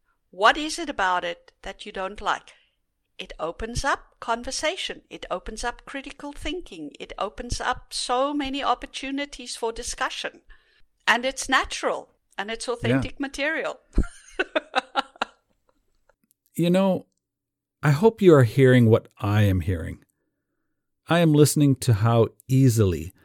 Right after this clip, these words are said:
Speaker 2: Leonie shares her ideas and her perspective and support. I expressed my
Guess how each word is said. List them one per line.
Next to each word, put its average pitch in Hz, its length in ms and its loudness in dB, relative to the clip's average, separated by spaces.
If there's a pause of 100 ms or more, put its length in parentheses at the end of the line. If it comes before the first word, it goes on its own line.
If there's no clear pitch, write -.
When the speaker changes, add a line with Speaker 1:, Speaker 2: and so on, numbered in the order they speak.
(220)
Speaker 2:
Leonie 110 520 6
shares 107 560 4
her 101 200 4
ideas 95 960 0 (420)
and 87 380 -6 (200)
her 101 140 -4
perspective - 1160 -4
and 120 180 2
support. - 680 0 (1400)
I 180 160 4
expressed - 680 2
my 101 340 0